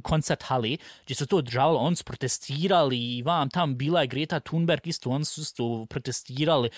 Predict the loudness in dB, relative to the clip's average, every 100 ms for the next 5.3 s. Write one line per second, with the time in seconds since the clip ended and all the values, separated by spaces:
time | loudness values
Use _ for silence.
0 | -12 -4 -2 0 0 0 0 0 0 -2
1 | -4 -2 -2 0 -2 -2 -4 -6 -6 -8
2 | -2 0 2 0 -2 -2 -2 -2 -2 -2
3 | -4 -8 -8 2 4 4 0 -4 -2 -4
4 | -6 -10 -6 2 4 4 2 2 4 2
5 | 2 0